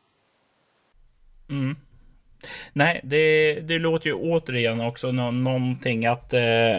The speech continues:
du, du blir snarare, som till exempel om allt är fällor, så blir du ganska snart, alltså det räcker ju bara en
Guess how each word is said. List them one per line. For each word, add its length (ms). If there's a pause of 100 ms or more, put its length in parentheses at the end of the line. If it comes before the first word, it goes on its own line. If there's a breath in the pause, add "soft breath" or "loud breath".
du, 720
du 180
blir 360
snarare, 680 (1080 loud breath)
som 300
till 140
exempel 380
om 200 (140)
allt 360
är 120
fällor, 440
så 140
blir 220
du 160
ganska 440
snart, 300
alltså 260
det 160
räcker 280
ju 60
bara 240
en 300